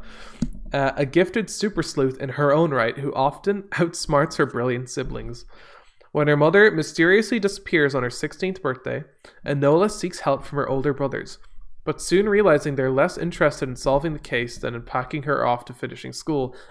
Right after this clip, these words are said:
Enola does the right, the only thing a smart, resourceful, and fearless young eighteen eighties woman can do. <laughs> She runs away to London to find her.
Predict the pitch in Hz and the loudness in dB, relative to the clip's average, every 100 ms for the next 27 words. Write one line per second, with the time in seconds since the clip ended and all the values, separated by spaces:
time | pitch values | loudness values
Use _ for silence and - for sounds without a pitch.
0 | - 147 147 170 185 190 180 160 143 143 | -6 2 6 6 8 6 4 2 6 4
1 | 147 147 - 156 147 156 160 139 127 - | 4 -4 -2 0 2 0 0 -2 -4 -2
2 | 143 160 - - - - - 139 - 156 | 0 0 0 -14 -20 -20 -8 -8 0 0
3 | 156 - 147 139 131 135 156 185 175 147 | 0 -2 -2 -2 -8 -2 0 0 0 0
4 | 139 - 143 175 196 165 160 160 143 139 | 0 -2 -2 0 2 2 4 4 2 2
5 | 143 139 131 131 139 123 113 - 247 - | 2 0 -2 -2 0 0 -4 -6 -8 -4
6 | - - - - - 277 202 190 190 180 | -8 -6 -10 -8 4 6 10 8 8 8
7 | 165 160 151 147 143 131 123 131 123 117 | 8 8 6 4 2 -2 -4 -6 -6 -6
8 | 104 | -10